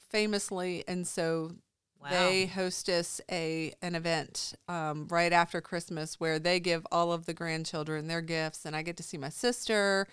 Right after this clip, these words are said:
Speaker 2: Well, that'll be nice.
Speaker 1: Yes. So that's tomorrow. So that's sort of my last day of
Speaker 2: Last hurrah.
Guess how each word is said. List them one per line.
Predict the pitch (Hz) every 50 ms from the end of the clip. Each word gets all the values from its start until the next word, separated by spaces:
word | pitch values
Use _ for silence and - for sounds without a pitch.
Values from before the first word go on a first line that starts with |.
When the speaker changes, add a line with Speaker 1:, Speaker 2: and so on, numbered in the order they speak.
| - - - - -
Speaker 2:
Well, | 294 311
that'll | 311 302 233
be | 190 175
nice. | 165 160 160 160 160 165 165 - - 185 180
Speaker 1:
Yes. | 185 175 170 151 98 - - - - - - -
So | - - - 240
that's | 269 294 302 - -
tomorrow. | - 349 311 320 320 254 160 - -
So | 170 - - 208
that's | 220 233 - -
sort | - 294 277 277
of | 269 254
my | 233 208 202 196 180
last | 160 - 202 196 190 190 196 202 - 196
day | 190 202 196 190 185 175
of | 165 160 160 - - - - _ _ - 185
Speaker 2:
Last | 185 170 - -
hurrah. | 180 175 165 165 170 165 160 160 175